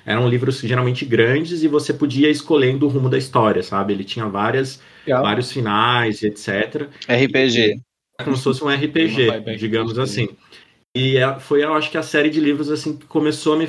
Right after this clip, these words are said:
Speaker 1: me despertar a vontade de ler, porque nesse caso eu tinha o controle um pouquinho da história. E uma outra coisa bem de cultura pop, digamos assim, que eu gosto e que eu li alguns livros aqui, é, até nacionais,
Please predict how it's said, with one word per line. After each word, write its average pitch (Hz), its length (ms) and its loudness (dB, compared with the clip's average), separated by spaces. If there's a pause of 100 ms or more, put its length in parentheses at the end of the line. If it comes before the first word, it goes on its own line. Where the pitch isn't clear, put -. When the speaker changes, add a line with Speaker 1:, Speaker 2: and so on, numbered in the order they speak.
(120)
Speaker 1:
me 139 160 -2
despertar 139 580 0
a - 20 4
vontade 120 600 -2
de 120 120 -4
ler, 110 300 2 (420)
porque - 220 -8
nesse 113 320 -4
caso 107 340 2
eu 107 40 0
tinha 113 220 -6
o 113 40 -6
controle 113 500 0
um 113 60 -4
pouquinho 113 320 -4
da 107 80 2
história. 113 520 0 (580)
E 208 300 2
uma 160 220 0
outra 156 280 4
coisa 135 340 2
bem 127 180 2
de 156 100 -4
cultura 139 460 0
pop, 110 400 -2
digamos 101 420 -2
assim, 110 220 -6
que 107 120 -4
eu 110 100 4
gosto 113 520 2
e 107 60 0
que - 180 -4
eu 110 100 4
li 107 220 2
alguns 107 280 0
livros 104 400 0
aqui, 98 440 0 (380)
é, 92 260 0
até 92 340 0
nacionais, 131 840 -2